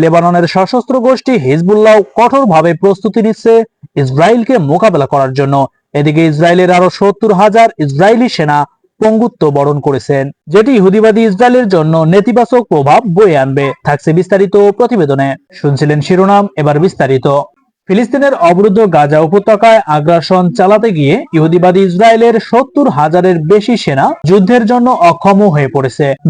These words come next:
দখলদার ইসরায়েলের এত বেশি সংখ্যক সেনা এই প্রথমবার যুদ্ধক্ষেত্রে অক্ষম হয়েছে।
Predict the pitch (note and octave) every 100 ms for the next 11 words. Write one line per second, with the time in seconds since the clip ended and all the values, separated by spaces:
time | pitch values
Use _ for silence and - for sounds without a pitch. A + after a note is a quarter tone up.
0 | D3+ D3 E3+ D#3+ F3 F3 E3 G3 G3+ G3+
1 | G3 G#3 A3 A#3+ D3 G3+ A#3 C#4 - E3
2 | D#3+ G3 F#3 - D3+ F3+ C#4 _ _ _
3 | _ F3+ B3 G3+ G3 A#3+ A#3+ B3 B3 F3
4 | D3+ F3+ G3+ G#3 A3 G#3 G#3+ E3+ G#3+ -
5 | A#3 A#3+ D3+ C#3 A#2 D3